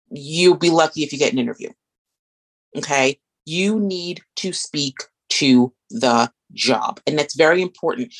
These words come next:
And I often use recruiting as an example because you'll have recruiter roles where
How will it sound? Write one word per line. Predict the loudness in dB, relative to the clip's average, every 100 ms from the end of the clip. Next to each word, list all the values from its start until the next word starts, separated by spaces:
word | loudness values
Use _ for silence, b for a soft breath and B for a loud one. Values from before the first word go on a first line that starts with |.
| B -2
And | 2
I | 4
often | 4 2 -4 -6
use | -10 -10
recruiting | -4 -2 0 -2
as | -2
an |
example | -4 -2 -2 -2 -4
because | -4 -4 -4 -6 _ _ 0
you'll | 2 2
have | 0 -2
recruiter | -6 -4 -2 0
roles | 2 2 0 -2
where | -4 -2 -2 -4